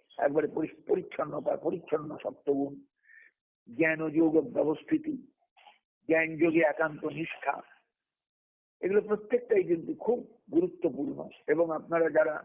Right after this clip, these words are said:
গীতা পড়বেন, গীতা দেখবেন, নিশ্চয়ই সামনে একটা গীতা থাকবে, পারলে এই গীতাখানা সঙ্গে নিয়ে থাকবেন, যে গীতার মধ্যে ব্যাখ্যা দেওয়া আছে, যে গীতায় ব্যাখ্যা পা-, পাওয়া যায় প্রত্যেকটা শব্দের,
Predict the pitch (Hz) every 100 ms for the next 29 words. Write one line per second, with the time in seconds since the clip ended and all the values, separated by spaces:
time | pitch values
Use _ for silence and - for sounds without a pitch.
0 | 131 147 160 147 170 160 147 147 147 -
1 | 147 311 - - 139 - - _ - 139
2 | - 202 180 165 175 170 175 151 175 160
3 | 139 143 143 - _ _ _ _ _ _
4 | _ _ - 151 165 170 160 - - _
5 | _ _ _ 143 170 165 143 110 - _
6 | _ - 139 156 180 151 165 151 - 151
7 | 160 156 151 143 147 139 147 139 147 143
8 | 147 143 139 139 135 139 - 147 135 139
9 | 143 - - - _ _ 143 143 147 147
10 | 139 147 - 147 - 135 135 - 139 139
11 | 139 139 143 143 139 147 - 139 127 131
12 | 123 147 127